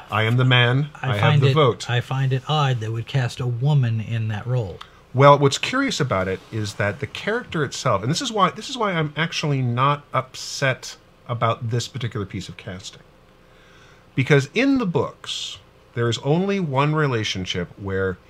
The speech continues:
Speaker 1: the sex of the character I'm sorry, the gender of the character, sex of the character, however you wanna refer to it, matters. And that comes down to the dynamic between Vetinari and Sam Vimes, who's the captain of the watch.
Speaker 2: Hmm.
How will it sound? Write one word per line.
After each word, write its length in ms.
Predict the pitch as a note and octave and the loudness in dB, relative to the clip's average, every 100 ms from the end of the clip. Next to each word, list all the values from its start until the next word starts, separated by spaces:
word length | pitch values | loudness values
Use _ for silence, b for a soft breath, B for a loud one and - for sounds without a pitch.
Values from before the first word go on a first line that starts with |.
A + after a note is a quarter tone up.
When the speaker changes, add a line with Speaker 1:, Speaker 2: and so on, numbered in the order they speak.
| b b - - | b b -20 -14
Speaker 1:
the 160 | - F#2+ - - - - | -10 -10 -14 -20 -20 -12
sex 600 | - - E3 F3 - - | -8 -4 -6 -6 -12 -10
of 160 | A2+ G2+ | -10 -10
the 60 | |
character 640 | F#2 - G2 F#2 G2 F#2 G2+ - - _ _ _ _ _ _ _ A2+ | -10 -6 -6 -6 -8 -10 -12 -20 -20 _ _ _ _ _ _ _ -10
I'm 60 | |
sorry, 160 | - - - | -10 -8 -8
the 80 | |
gender 340 | G2+ A#2 A#2+ B2+ | -2 0 2 2
of 80 | A#2 | -2
the 60 | |
character, 300 | - G2+ G2+ | -2 -4 -4
sex 200 | A#2 F2 | -8 -10
of 60 | - | -10
the 40 | |
character, 160 | F2 E2 | -12 -8
however 180 | F#2+ G2+ | -6 -4
you 60 | G#2+ | -4
wanna 220 | G2+ F#2 - | -6 -8 -8
refer 200 | F#2 F#2 | -6 -6
to 80 | D#2+ | -8
it, 60 | - B - | -12 B -8
matters. 640 | G2+ F#2 E2+ - - - - _ - - - B B B B B B B B - | -6 -6 -8 -12 -14 -14 -16 _ -20 -20 -20 B B B B B B B B -2
And 200 | A2 G#2+ | -2 2
that 340 | C3 E3+ - | 4 4 2
comes 360 | - C#3 C3 A#2 | -2 0 0 0
down 340 | A2 G#2 G2+ | 0 0 -2
to 100 | - | -4
the 80 | F#2+ | -6
dynamic 640 | F#2 G2 G2 G#2+ G#2+ G2 - | -2 -2 0 0 0 -2 -6
between 540 | F#2 - F2+ F2+ F2 - - _ _ _ - _ _ _ - | -10 -8 -6 -6 -8 -12 -20 _ _ _ -20 _ _ _ -6
Vetinari 720 | A2 A#2+ C3 A2 G2 F#2+ G2 - _ | -4 0 2 2 0 -4 -8 -12 _
and 160 | G#2+ G2 | -8 -6
Sam 280 | - G#2 G2 | -4 -2 -2
Vimes, 320 | G2 F2+ E2+ | -2 -4 -6
who's 140 | F2+ | -8
the 120 | - F#2+ | -10 -10
captain 340 | - F#2 E2 | -10 -10 -8
of 40 | |
the 80 | E2+ | -8
watch. 400 | E2+ C#2+ - - | -8 -12 -18 -14
Speaker 2:
Hmm. 300 | G#2 F#2 E2+ | -10 -8 -10